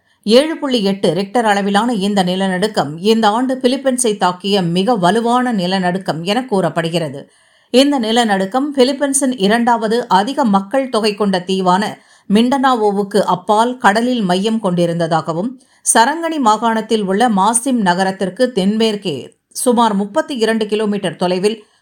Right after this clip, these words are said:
முப்பத்து மூன்று கிலோமீட்டர் ஆழத்தில் ஏற்பட்டதாகவும் தகவல்கள் தெரிவிக்கின்றன.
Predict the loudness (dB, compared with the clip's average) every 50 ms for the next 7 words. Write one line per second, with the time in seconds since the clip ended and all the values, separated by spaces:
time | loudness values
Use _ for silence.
0 | _ 0 0 0 2 2 0 0 0 0 -2 0 0 0 0 0 -2 -2 -2 -2
1 | 0 -2 0 0 -2 -2 0 0 2 2 2 2 0 -2 -2 -2 -2 0 0 -2
2 | -2 -2 -4 -4 -4 -2 0 0 0 0 -2 -4 -2 -2 -2 -2 0 0 0 0
3 | 0 0 -2 -2 -4 -4 -6 -4 -4 -4 -4 -4 -6 -8 -10 -10 -8 -6 -6 -6
4 | -6 -6